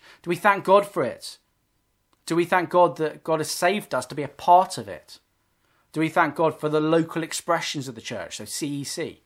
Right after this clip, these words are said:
Do we thank God for the worldwide church? And the fact that, that even if there's hundreds of people, uh, i-, at C E C, even if there's lots of people watching the live stream now, that's a tiny, tiny part of what is going on around the globe and throughout history.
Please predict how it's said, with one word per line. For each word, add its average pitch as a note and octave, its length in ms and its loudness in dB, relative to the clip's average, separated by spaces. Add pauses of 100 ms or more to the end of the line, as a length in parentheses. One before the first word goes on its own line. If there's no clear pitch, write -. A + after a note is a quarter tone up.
(920)
Do - 80 -4
we G3+ 80 -2
thank G#3 220 2
God F3+ 160 0
for F3+ 80 -4
the D#3+ 80 0
worldwide F3 640 4
church? - 560 -8 (640)
And D3 100 -4
the D#3+ 60 -4
fact E3 200 6
that, D#3+ 220 -2 (140)
that D#3+ 240 -2 (160)
even A3+ 300 0
if G3 120 0
there's E3 200 -2
hundreds G3 380 -2
of E3+ 100 -10
people, D#3+ 580 -6 (280)
uh, C3 200 -4
i-, D3+ 200 -6
at B2+ 180 -6
C D3 240 -6
E - 20 -4
C, E3 220 -2
even F3+ 180 -2
if F#3 80 -2
there's E3 160 -2
lots E3+ 180 -4
of C#3+ 60 -8
people D#3 220 -2
watching D3 360 -4
the C3+ 60 -4
live C#3+ 240 2
stream C3 260 -6
now, A#2+ 480 -4 (220)
that's - 180 -8
a G#3 160 -10
tiny, A#3 540 -2
tiny G#3+ 400 -6
part E3 460 -2 (240)
of C3+ 120 -10
what D#3 140 0
is C#3+ 80 -6
going C#3+ 300 2
on C3 440 -2
around C3+ 400 2
the A#2+ 80 -10
globe G2 440 -8 (280)
and A#2+ 160 -6
throughout A2 360 -6
history. F#2 480 -16